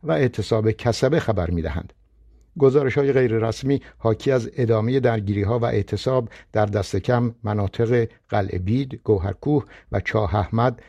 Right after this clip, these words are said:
در شهرستان خاش، کورین، سرجنگل، ایرانشهر، جکیگور و کنارک است. مقام‌های جمهوری اسلامی در اظهار نظرهای ضد و نقیض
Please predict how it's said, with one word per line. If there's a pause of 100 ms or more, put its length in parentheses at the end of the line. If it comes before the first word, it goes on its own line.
(120)
در
شهرستان
خاش، (200)
کورین،
سرجنگل، (220)
ایرانشهر، (100)
جکیگور
و
کنارک
است. (320)
مقام‌های
جمهوری
اسلامی (260)
در
اظهار
نظرهای
ضد
و
نقیض